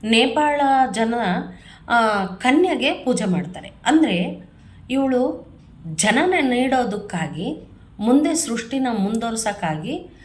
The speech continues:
ಈ ಒಂದು ಶಿಶು ಹಂತ ಹಂತವಾಗಿ ಬೆಳೀತಾ ಬೆಳೀತಾ ಒಂದೊಂದು ವರ್ಷಕ್ಕೆ ಒಂದೊಂದು ದೇವತೆಯನ್ನು ನಾವು, ಆ, ಏನು ಹದಿನೆಂಟು ವರ್ಷದವರೆಗೂ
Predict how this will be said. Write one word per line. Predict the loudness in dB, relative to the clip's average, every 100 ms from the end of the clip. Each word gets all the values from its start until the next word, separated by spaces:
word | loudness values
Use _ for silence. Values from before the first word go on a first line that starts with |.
| -20 -18 -4
ಈ | 0 2
ಒಂದು | 2 2
ಶಿಶು | 0 0 -2 0 0 0 -4 -12 -20 _ -20 -18 0
ಹಂತ | 2 2 2
ಹಂತವಾಗಿ | 0 -2 -2 -2 -2 -4
ಬೆಳೀತಾ | -2 0 0 -2 -2 -2
ಬೆಳೀತಾ | -2 -2 -2 -2
ಒಂದೊಂದು | 0 2 2 2 2
ವರ್ಷಕ್ಕೆ | 0 -4 -8 -8 -6
ಒಂದೊಂದು | -4 -4 -4 -4 -2 0
ದೇವತೆಯನ್ನು | 0 -2 -4 -4 -2 -4 -6 -14 -20 -20 -20 -20 -20 -12
ನಾವು, | -2 0 0 0 -2 -2 -2 -2 -4 -10 -16 -20 -20 -20 -20 -6 0
ಆ, | 2 2 -2 -8 -14 -6
ಏನು | -2 -2
ಹದಿನೆಂಟು | 0 0 2 4 4 2 2 4 2 0 -2 -2 0
ವರ್ಷದವರೆಗೂ | 0 0 0 -2 -2 -2 -2 -2 -2 -6